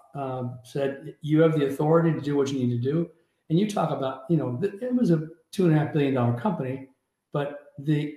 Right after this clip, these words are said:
the, um, you know, very different than the Cardinal Health or American Hospital Supplies.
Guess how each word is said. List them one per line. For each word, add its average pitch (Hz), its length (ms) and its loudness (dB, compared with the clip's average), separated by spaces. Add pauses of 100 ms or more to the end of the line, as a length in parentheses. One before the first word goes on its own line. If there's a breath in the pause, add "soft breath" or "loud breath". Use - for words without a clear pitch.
(140)
the, 143 380 2
um, 123 400 2
you 151 80 4
know, 131 100 2
very 165 260 6
different 160 380 2
than 135 140 0
the 131 60 0
Cardinal 131 400 0
Health 131 400 -2
or 131 60 -2
American 127 340 -2
Hospital 131 360 -4
Supplies. 120 440 -6